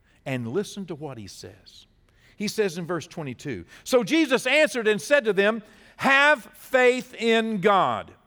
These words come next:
Have faith in God. You know, sometimes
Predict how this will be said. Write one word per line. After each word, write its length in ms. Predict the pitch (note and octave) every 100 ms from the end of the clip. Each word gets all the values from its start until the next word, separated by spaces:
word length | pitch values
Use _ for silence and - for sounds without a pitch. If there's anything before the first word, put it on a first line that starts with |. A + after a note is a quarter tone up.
| _ _ _ _ _
Have 340 | A3 B3 B3+ -
faith 540 | - A#3+ A3 A3 - -
in 440 | F#3+ G#3 G3+ G3 D#3+
God. 260 | F#3+ E3+ C#3 -
You 120 | A3 D4
know, 200 | B3 E3
sometimes 1120 | - - D4 D#4+ C4+ - C#4+ A3+ E3+ F3+ E3+